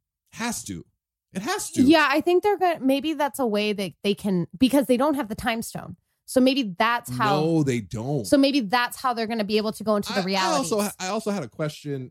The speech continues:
Speaker 1: about the, like, all of the stones.
Speaker 2: Yes, 'cause
Speaker 1: What
Speaker 2: they're falling
Speaker 1: Yeah,
Speaker 2: off Thanos'
Speaker 1: what
Speaker 2: glove.
Speaker 1: happens after? You know what I mean? Like, all the, these, it's six, right? Six stones?
Speaker 2: Yeah.
Speaker 1: These six singularities, like, what, what happens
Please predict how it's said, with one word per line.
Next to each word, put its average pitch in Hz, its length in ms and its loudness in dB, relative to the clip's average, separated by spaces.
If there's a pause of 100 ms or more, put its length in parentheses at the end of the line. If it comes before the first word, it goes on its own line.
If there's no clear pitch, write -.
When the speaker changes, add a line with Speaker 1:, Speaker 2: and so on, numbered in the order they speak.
Speaker 1:
about 110 480 -6 (300)
the, 110 120 -6 (200)
like, 107 200 -4 (140)
all 160 180 2
of 160 80 -4
the 139 80 -8
stones. - 680 -6
Speaker 2:
Yes, 220 360 2
'cause 320 180 4
Speaker 1:
What - 40 4
Speaker 2:
they're 320 120 4
falling 254 580 -2 (100)
Speaker 1:
Yeah, 185 100 4
Speaker 2:
off 254 200 -2
Thanos' 247 380 -2
Speaker 1:
what 233 180 0
Speaker 2:
glove. 240 160 -4
Speaker 1:
happens 196 640 -4 (100)
after? 185 600 -6 (1000)
You 160 100 4
know 202 60 4
what 214 80 2
I 196 40 2
mean? 196 200 0
Like, 190 200 0
all 180 180 0
the, 170 220 -2
these, 165 320 -2
it's - 180 -6
six, - 380 -6
right? 135 180 -6
Six 175 160 -8
stones? 202 260 -6
Speaker 2:
Yeah. 208 140 2
Speaker 1:
These 175 220 0
six 220 180 -6
singularities, 180 680 -2
like, 135 180 -4
what, 151 240 -2
what 208 140 -4
happens 240 420 -8